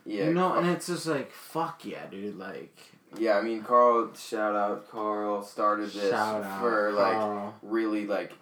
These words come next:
Speaker 1: people say, like, "I wanna help people and I wanna do this," whatever, and the, you know, the bottom, at the end of the day, it's not true. Like, Carl really started this to, like,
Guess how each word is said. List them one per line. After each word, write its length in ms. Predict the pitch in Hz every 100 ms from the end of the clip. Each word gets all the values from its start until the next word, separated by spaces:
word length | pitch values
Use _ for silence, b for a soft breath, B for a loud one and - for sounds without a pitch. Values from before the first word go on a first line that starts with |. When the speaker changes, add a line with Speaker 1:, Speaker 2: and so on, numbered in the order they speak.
| - _ _ _ -
Speaker 1:
people 280 | 143 127 113
say, 280 | 127 117
like, 140 | 110 101
"I 80 | 101
wanna 260 | 110 107
help 260 | 113 113 110
people 280 | 117 104 107
and 80 | 101
I 40 |
wanna 180 | 101 95
do 60 |
this," 220 | 98 95 -
whatever, 320 | 92 92 92
and 140 | 87
the, 60 | 85
you 140 | - 85
know, 120 | 87
the 80 | 87
bottom, 320 | 98 92 85
at 80 | 80 95 92
the 80 |
end 100 | 92
of 100 | 80
the 60 | 80
day, 100 | 85
it's 140 | 85
not 180 | 90 73
true. 160 | - 85
Like, 140 | 98
Carl 260 | - 95 87
really 280 | 87 76 78
started 380 | - 82 80 76
this 220 | 78 -
to, 100 | 78
like, 320 | 71 64 -